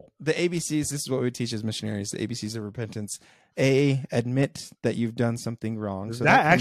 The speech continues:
Speaker 1: with
Speaker 2: actually is
Speaker 1: knowledge
Speaker 2: probably,
Speaker 1: of
Speaker 2: that
Speaker 1: the
Speaker 2: might be the
Speaker 1: commandment of God.
Speaker 2: hardest di-, part of the entire
Speaker 1: Oh, yeah.
Speaker 2: A B C process, because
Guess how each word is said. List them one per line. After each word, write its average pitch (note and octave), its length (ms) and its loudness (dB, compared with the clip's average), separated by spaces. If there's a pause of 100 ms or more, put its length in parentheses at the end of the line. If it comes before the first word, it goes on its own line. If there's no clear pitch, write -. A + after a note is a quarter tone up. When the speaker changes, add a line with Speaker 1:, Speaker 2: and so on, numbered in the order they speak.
Speaker 1:
with C#3+ 60 2
Speaker 2:
actually C3+ 100 2
is C3 40 4
Speaker 1:
knowledge A2+ 280 2
Speaker 2:
probably, D#3 320 6 (320)
Speaker 1:
of A2+ 240 2
Speaker 2:
that F3+ 80 4
Speaker 1:
the A3 60 6
Speaker 2:
might G3 160 10
be F3 140 6
the - 20 4
Speaker 1:
commandment G#2 200 0
of - 40 -6 (100)
God. G#2 80 -4
Speaker 2:
hardest D#3+ 460 6
di-, D3 140 4
part B2 440 0 (960)
of D3+ 160 2
the D3+ 180 0
entire C#3+ 640 2
Speaker 1:
Oh, G#2 100 -2
yeah. B2 180 -2
Speaker 2:
A A#2+ 80 -2
B A#2+ 40 -2
C A#2 280 -6
process, G2+ 680 -10
because C3+ 500 2